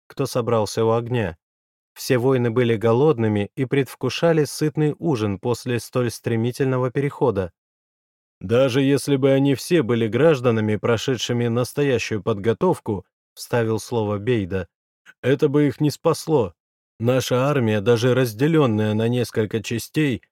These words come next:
все равно сильнее». «Теперь у меня пятнадцать слонов», похвалился Исмек.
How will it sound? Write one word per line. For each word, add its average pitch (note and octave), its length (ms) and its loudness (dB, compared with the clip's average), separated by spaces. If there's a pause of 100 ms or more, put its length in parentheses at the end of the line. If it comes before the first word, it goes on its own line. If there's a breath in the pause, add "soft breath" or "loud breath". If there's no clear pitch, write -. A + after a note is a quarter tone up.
(120)
все C3+ 220 -2
равно C3 260 2
сильнее». B2 680 0 (760)
«Теперь A#2+ 420 0
у B2+ 60 2
меня C3+ 320 2
пятнадцать C#3 600 0
слонов», D3 640 0 (220)
похвалился A2 640 -2
Исмек. G#2 460 -6